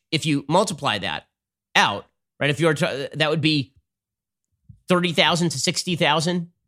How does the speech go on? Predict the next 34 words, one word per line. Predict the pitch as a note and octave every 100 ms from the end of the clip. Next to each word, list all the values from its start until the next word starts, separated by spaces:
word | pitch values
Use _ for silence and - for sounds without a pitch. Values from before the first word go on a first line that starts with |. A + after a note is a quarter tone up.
| -
ventilators, | C#3 D3 E3 F#3 D#3
which | C#3
is | C#3+ - _
exactly | D3 C#3+ C3 E3
what | D3
we're | C#3
talking | C3+ C#3 D3+
about | D3 E3 -
right | C3+
now. | C3+ D3 - -
A |
two | E3+
thousand | G#3+ F#3+ F#3+
fifteen | G#3 - C4
study | A3+ C#3 G#2
from | C#3 C3+
the |
D | B2+ E3+ F3+
H | E3+ D#3
H | E3 G#3+
S | F3 - - _ _
and | D3+
the | E3
Center | F#3 D#3+
for | F3
Disease | F3+ F#3+ A#3+
Control | F3 B2 F#2 A#1 _ _
suggesting | - E3 G3+ - A2+ G#2 - _ -
that | D#3 -
we | D#3+
might | E3 D3+
need | F#3
an | E3
additional | C3+ G3 F#3+ C3 A2+